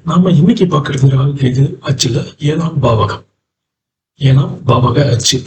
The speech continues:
ராகு ஏழுல இருந்து கேது, அதற்கு எதிர் திசையில் ஒன்றுல இருந்தால் என்ன அமைப்புல இருக்கும் அப்படிங்கிறது தான் பார்க்க போறோம். So, இந்த ஏழாம் பாவகம் அப்படிங்கிறதே வந்து பாத்தீங்கன்னா, ஒரு திருமணம்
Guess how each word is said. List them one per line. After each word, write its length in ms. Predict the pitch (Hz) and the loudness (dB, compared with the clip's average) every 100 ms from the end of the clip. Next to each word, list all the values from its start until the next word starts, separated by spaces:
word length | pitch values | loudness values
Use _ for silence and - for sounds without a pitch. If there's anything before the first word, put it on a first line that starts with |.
| - | -8
ராகு 260 | 127 135 | -8 -2
ஏழுல 380 | 147 139 135 147 | 0 4 2 2
இருந்து 540 | 123 127 135 190 - - | -2 0 2 0 -2 -4
கேது, 520 | 151 139 143 190 - - - _ | 0 2 2 0 -6 -12 -20 _
அதற்கு 540 | - 147 - 180 - - | -4 -2 0 0 -2 -2
எதிர் 260 | 170 180 - | -2 0 0
திசையில் 500 | 143 - 113 113 - | 0 2 0 -4 -2
ஒன்றுல 540 | 139 151 156 165 170 - | 2 2 2 0 0 -4
இருந்தால் 500 | - 143 139 - - - _ _ _ | 0 2 2 0 -6 -14 _ _ _
என்ன 340 | - 147 165 - - - _ | 0 0 2 -2 -4 -10 _
அமைப்புல 460 | 139 151 135 147 139 | 0 0 2 2 4
இருக்கும் 440 | 135 - 147 - - | 2 2 0 0 -2
அப்படிங்கிறது 400 | 123 135 131 131 | 2 2 0 0
தான் 120 | 139 | -2
பார்க்க 320 | 131 - 123 | -2 -2 0
போறோம். 220 | 131 - - - - - | 0 -2 -10 -20 -16 -14
So, 180 | - 202 | -2 2
இந்த 180 | 175 165 | 4 2
ஏழாம் 340 | 151 214 208 | 2 0 0
பாவகம் 440 | 170 156 - 135 139 | 2 2 0 2 4
அப்படிங்கிறதே 560 | 135 139 147 143 147 | 4 4 4 2 2
வந்து 220 | 147 139 135 | 4 2 2
பாத்தீங்கன்னா, 640 | 127 123 127 165 185 160 | 2 4 4 4 2 2
ஒரு 340 | 135 135 127 - | 4 4 2 0
திருமணம் 460 | 175 165 147 143 | 0 0 -2 -4